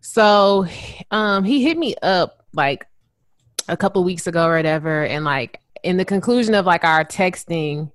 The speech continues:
he pretty much was just like, "I don't know about you, you give me crazy vibes." And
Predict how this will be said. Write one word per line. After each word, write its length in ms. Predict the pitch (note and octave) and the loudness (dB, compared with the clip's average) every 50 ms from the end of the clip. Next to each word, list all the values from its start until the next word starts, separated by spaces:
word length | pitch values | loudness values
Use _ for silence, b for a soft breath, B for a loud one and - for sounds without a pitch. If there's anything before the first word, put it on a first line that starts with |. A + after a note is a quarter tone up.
| _ - | _ -6
he 100 | - G3+ | -2 -2
pretty 220 | G3+ G3 A#3 A3+ G#3+ | 0 2 4 4 4
much 240 | G3+ F#3+ F#3 F3+ - | 4 2 0 0 0
was 180 | F3+ F3 D#3 | -2 -2 -2
just 260 | E3+ E3+ E3 D#3+ - | -2 -4 -4 -4 -6
like, 500 | - C#3 C3 B2 A2+ A2 G2+ F2 - - - - | -4 -4 -2 -2 -2 -2 -4 -6 -6 -8 -2 2
"I 160 | - D#3+ F3 | 4 4 4
don't 180 | F3+ F#3 F3 | 4 2 2
know 140 | E3+ F3 E3+ | 2 2 0
about 300 | E3+ E3 D#3+ D#3+ D#3 - | 2 2 0 -2 -2 -4
you, 80 | E3+ E3+ | -8 -8
you 120 | D#3+ D#3+ | -8 -6
give 180 | D3 D#3 D3 D3+ | -6 -6 -6 -6
me 100 | D#3 D#3 | -6 -4
crazy 380 | - C#4 D#4+ F4+ C#4 F#3+ F3 | -2 0 0 0 0 -2 -2
vibes." 480 | C#3 B2+ F2+ E2 - - - - - - _ _ _ _ _ _ _ _ _ _ _ _ _ - - _ _ _ _ _ - | -2 -2 -2 -2 -4 -6 -8 -14 -20 -20 _ _ _ _ _ _ _ _ _ _ _ _ _ -20 -20 _ _ _ _ _ -2
And 480 | - G#3 G#3+ G#3+ G#3 G#3 G3+ G3 G3 | 0 2 4 4 4 4 2 2 0